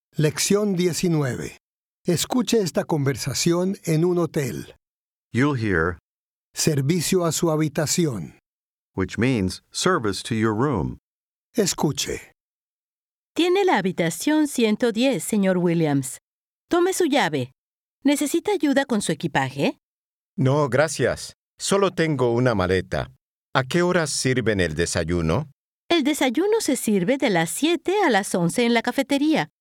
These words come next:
Speaker 3: Y, por supuesto, siempre puede pedir servicio a su habitación.
Speaker 4: Bien, gracias. Esta tarde voy a alquilar un coche. ¿Tienen estacionamiento?
Speaker 3: Por supuesto que sí.
Speaker 4: Magnífico.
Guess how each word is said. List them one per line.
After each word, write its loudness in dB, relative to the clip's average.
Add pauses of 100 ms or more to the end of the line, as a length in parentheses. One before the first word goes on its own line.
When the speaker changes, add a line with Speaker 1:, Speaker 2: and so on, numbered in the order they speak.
(260)
Speaker 3:
Y, 0
por 0
supuesto, -2 (260)
siempre 0
puede 0
pedir 0
servicio -2
a 2
su 0
habitación. -2 (560)
Speaker 4:
Bien, 2
gracias. 0 (580)
Esta 0
tarde 2
voy 2
a 4
alquilar 0
un -2
coche. -4 (580)
¿Tienen 2
estacionamiento? 0 (720)
Speaker 3:
Por 0
supuesto -2
que -2
sí. -2 (800)
Speaker 4:
Magnífico. 0